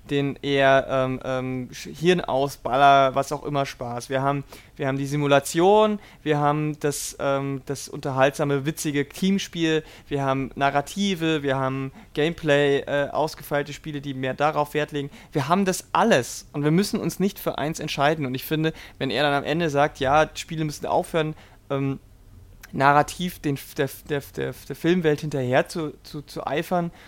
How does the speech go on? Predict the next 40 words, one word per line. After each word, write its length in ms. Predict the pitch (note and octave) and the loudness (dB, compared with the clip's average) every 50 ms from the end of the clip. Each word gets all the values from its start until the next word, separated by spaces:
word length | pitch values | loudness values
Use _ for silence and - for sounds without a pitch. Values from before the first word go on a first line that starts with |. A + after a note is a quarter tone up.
| - - | -16 -10
und 160 | - D3 C3+ | -8 -8 -8
sich 160 | - D3 - | -8 -10 -6
wieder 160 | - D3 D3 C3+ | -2 -2 0 0
darauf 320 | C#3 B2+ C3+ C#3+ - - | 2 2 2 2 2 0
konzentrieren, 640 | - D3 C3 - C#3+ B2+ - - D3 E3 E3+ D#3+ C#3 | -6 -6 -4 -4 -8 -8 -6 -4 0 0 0 0 0
was 100 | C3+ - | -2 -4
sie 100 | - C3+ | -4 -4
nämlich 280 | C3+ C3 C3 B2 B2+ | -4 -4 -4 -4 -4
wirklich 320 | C3 D#3 D#3 - E3 - - | -4 -4 -4 -4 -8 -8 -6
können, 300 | - D3 D3 D#3+ E3 D3+ | -4 -2 0 0 0 -2
und 100 | C3+ B2+ | -4 -4
das 180 | B2+ - - | -6 -8 -10
ist 140 | C3+ - - | -12 -12 -8
das 160 | C#3+ B2+ - | -8 -8 -8
Dekonstruieren 840 | - D3 C#3+ - D3+ D3 C#3 - - D3 - - D3+ D#3+ F3 E3+ E3 - - - - - - | -6 -8 -6 -4 -6 -6 -6 -8 -12 -12 -8 -4 -2 -2 -2 -2 -4 -6 -12 -20 -20 -20 -12
von 320 | - - C#3 C#3 C#3+ C3 | -6 -4 -4 -4 -4 -6
irgendwelchen, 680 | - D#3 D#3 D#3 C#3+ C#3 C#3+ C#3 - C#3+ C#3 C3+ C3 - - - - - - - | -6 -6 -6 -4 -4 -4 -4 -4 -4 -6 -6 -6 -8 -10 -14 -20 -20 -20 -16 -10
äh, 680 | - C3+ C3 C3+ B2+ - B2 C3+ C3+ C3 B2+ A2+ E2 | -6 -4 -4 -4 -4 -4 -4 -2 -2 -2 -2 -4 -6
äh, 40 | F2+ G#2+ - - - - | -10 -14 -18 -20 -10 -4
Gegenständen 680 | D3 D#3 E3 F3 - - E3 D3 D3+ D3 - C#3 C#3+ | -4 -2 -2 -4 -4 -2 0 0 0 -2 -4 -6 -6
und 120 | C#3 C3 - | -6 -6 -6
sie 160 | D3 C#3 B2 | -6 -6 -6
in 220 | C#3 C3+ C#3 C#3 | -6 -6 -4 0
neuen 340 | C3+ C3+ C#3 D#3 F3+ F3 D#3+ | 4 4 6 6 4 2 0
kreativen 580 | - - D#3 C#3+ C#3 C#3+ - - E3 D#3 D3 C#3 | -2 0 2 2 2 0 -2 -6 -6 -4 -4 -4
Arten 380 | - - B2+ C3 C3 - C#3+ | 2 6 6 6 6 4 -2
und 120 | C#3 C3 B2 | -4 -2 -2
Weisen 300 | B2 B2 C#3+ D#3 E3+ D#3 | 0 0 0 -2 -4 -6
zu 160 | - - D3 | -6 -8 -6
benutzen, 460 | D3+ C#3+ D3 D#3 D3+ - - D#3 C#3+ - - - - - | -4 -4 -2 -4 -4 -6 -8 -10 -10 -12 -16 -20 -14 -8
dann 120 | - B2+ B2+ | -4 -4 -2
reicht 280 | A#2+ B2+ C#3 C#3+ - | 0 0 -2 -2 -4
es 140 | - - - | -10 -14 -12
für 100 | - D#3 | -8 -6
mich 220 | D3 D3+ C#3+ - | -6 -6 -4 -4
halt 120 | D3+ C#3 - | -4 -4 -4
nicht 160 | D3 C#3 - | -6 -6 -2
aus. 280 | B2+ E3+ F#3 D3 B2+ C3+ | 0 2 0 0 -2 -4
Also 160 | B2 A#2+ A#2 | -8 -6 -6
das 220 | B2+ A#2+ - - | -6 -6 -8 -8